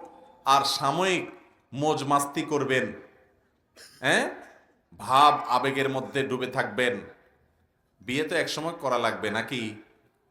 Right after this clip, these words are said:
না, এভাবে কাটায় দিবেন? তো এইভাবে যদি কাটায় দিতে চান, তাকায় দেখেন পৃথিবীর ওই সমস্ত দেশের দিকে, যেসব দেশে বিয়ে করার দরকার মনে করে না,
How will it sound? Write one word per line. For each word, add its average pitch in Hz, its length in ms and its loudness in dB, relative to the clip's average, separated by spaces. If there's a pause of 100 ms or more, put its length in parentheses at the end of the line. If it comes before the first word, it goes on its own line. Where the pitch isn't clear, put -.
(120)
না, 139 100 0
এভাবে 170 280 4
কাটায় 165 280 4
দিবেন? 120 360 0 (960)
তো 156 60 -12
এইভাবে 139 420 0
যদি 202 200 0
কাটায় 180 340 2
দিতে 175 260 0
চান, 190 520 4 (540)
তাকায় 151 380 4
দেখেন 156 400 0
পৃথিবীর 143 460 -4
ওই 214 140 0
সমস্ত 156 420 -4
দেশের 117 400 -4
দিকে, 98 380 -10 (280)
যেসব 143 400 -2
দেশে 139 380 0 (300)
বিয়ে 180 280 -2
করার 202 300 0
দরকার 143 360 2
মনে 139 220 0
করে 147 240 2
না, 139 240 -2